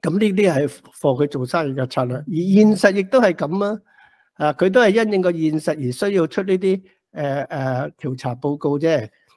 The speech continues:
噉所以呢，唔可以睇輕呢啲調查報告咯。噉你唔肯投降嘅，噉咪慢慢閹你咯，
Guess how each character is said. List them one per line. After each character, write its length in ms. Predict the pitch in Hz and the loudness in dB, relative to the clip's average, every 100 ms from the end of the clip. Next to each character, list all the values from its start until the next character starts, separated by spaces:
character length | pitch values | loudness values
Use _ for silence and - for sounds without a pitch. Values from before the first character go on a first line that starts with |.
| - | -6
噉 140 | 175 | -6
所 180 | 196 190 | 2 4
以 100 | 190 | 4
呢， 320 | 185 180 165 | 4 2 0
唔 180 | 151 131 | -2 -2
可 120 | 135 | 0
以 100 | 165 | -2
睇 220 | 170 151 160 | -4 -6 -6
輕 160 | 175 175 | -2 -2
呢 120 | 175 | -2
啲 120 | 175 | -2
調 220 | 175 143 127 | -4 -6 -6
查 160 | 123 | -8
報 240 | 123 139 131 | -6 -6 -4
告 220 | 135 127 | -4 -4
咯。 180 | 139 139 _ _ _ _ _ | -6 -8 _ _ _ _ _
噉 100 | - 214 | -2 4
你 200 | 208 156 | 6 6
唔 40 | |
肯 120 | 135 214 | 6 4
投 200 | 156 135 | 4 4
降 220 | 135 139 | 4 4
嘅， 240 | 165 160 131 | 6 4 4
噉 120 | 151 | -2
咪 340 | 190 175 143 139 _ _ | 0 2 0 -4 _ _
慢 180 | 151 147 | -2 0
慢 180 | 180 190 | 0 0
閹 300 | 190 190 151 | 0 0 -2
你 80 | |
咯， 260 | 156 170 175 | -2 -4 -6